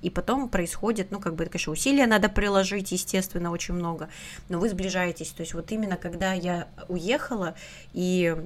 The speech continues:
начала взрослеть в разных смыслах этого слова, вот у меня р-, отношения с родителями просто в разы улучшились, и даже я вот сейчас приезжаю в Красноярск,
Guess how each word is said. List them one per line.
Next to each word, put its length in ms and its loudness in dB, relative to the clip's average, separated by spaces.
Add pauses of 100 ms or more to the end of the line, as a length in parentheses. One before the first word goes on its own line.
начала 360 0
взрослеть 640 0
в 200 -2
разных 340 4
смыслах 380 -4
этого 220 -6
слова, 400 0
вот 180 -4
у 40 -4
меня 160 -2
р-, 120 -6 (120)
отношения 500 -2
с 80 -10
родителями 720 -6 (420)
просто 340 0
в 120 -6
разы 540 -2 (120)
улучшились, 720 -6
и 40 -8
даже 200 -2
я 80 4
вот 100 -4
сейчас 140 -2
приезжаю 400 2
в 60 2
Красноярск, 640 -2